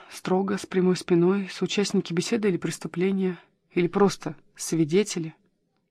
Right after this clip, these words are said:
Странная, глуповатая мысль. Со стороны мы прямо спинные, выглядим как стулья.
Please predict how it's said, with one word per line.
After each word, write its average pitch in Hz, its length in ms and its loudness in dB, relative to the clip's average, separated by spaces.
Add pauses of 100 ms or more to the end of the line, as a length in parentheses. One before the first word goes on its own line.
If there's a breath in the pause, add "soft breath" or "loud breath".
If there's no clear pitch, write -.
(600)
Странная, 226 680 4
глуповатая 202 680 -2
мысль. 196 420 0 (580 soft breath)
Со - 140 -8
стороны 240 460 8
мы 226 380 6 (640)
прямо 208 320 4
спинные, 196 680 4
выглядим 190 500 2
как 165 180 -4
стулья. 185 560 -2